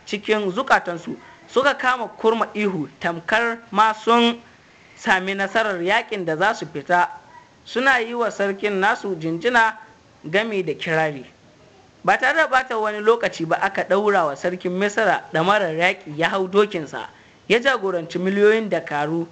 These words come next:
miliyoyin dakarun yaƙi suka zaburi dawakansu da gudu a lokacin da aka buɗe ƙatuwar ƙofar birnin,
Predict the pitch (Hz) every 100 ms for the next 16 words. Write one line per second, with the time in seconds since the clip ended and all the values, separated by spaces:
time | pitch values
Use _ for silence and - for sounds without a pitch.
0 | - _ _ _ _ _ _ 160 208 247
1 | 247 254 240 185 170 165 165 196 202 226
2 | 233 - 156 - _ _ - 240 240 190
3 | 170 160 151 175 202 202 160 147 240 247
4 | 214 202 - _ 156 156 226 233 214 180
5 | 165 220 220 190 190 170 180 190 165 170
6 | 202 269 233 214 254 196 185 180 226 190
7 | 156 170 185 190 165